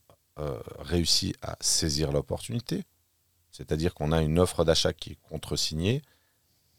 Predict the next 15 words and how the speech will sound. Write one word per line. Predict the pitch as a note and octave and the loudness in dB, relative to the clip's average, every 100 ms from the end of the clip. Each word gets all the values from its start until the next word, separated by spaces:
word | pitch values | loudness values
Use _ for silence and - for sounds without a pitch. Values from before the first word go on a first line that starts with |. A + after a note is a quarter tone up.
| _ A#1 | _ _
arrive | D#2+ D#2 G#2 F#2+ | 0 2 2 2
le | D#2 | 2
moment | D#2+ F2+ G#2 | 4 4 4
du | E2 | 0
financement | C#2+ - G2 F#2+ F#2+ | -6 -2 2 2 2
bancaire. | F#2+ F#2 - C2 - - _ - | 4 2 0 -4 -6 -20 _ 0
Et | |
là, | E2 G#2 | 10 10
le | G#2+ | 10
financement | - G2 F#2+ E2 | 4 2 4 4
bancaire, | D#2 D2 - G2 A2 - _ _ _ _ | 4 4 8 8 8 -2 _ _ _ _
il | E2+ D#2 | -8 0
est | F2 | 4
également | D#2+ C#2+ C#2 | 4 4 4
nécessaire | C#2+ G#2 - - - E2 G#2+ | 4 4 4 2 6 6 6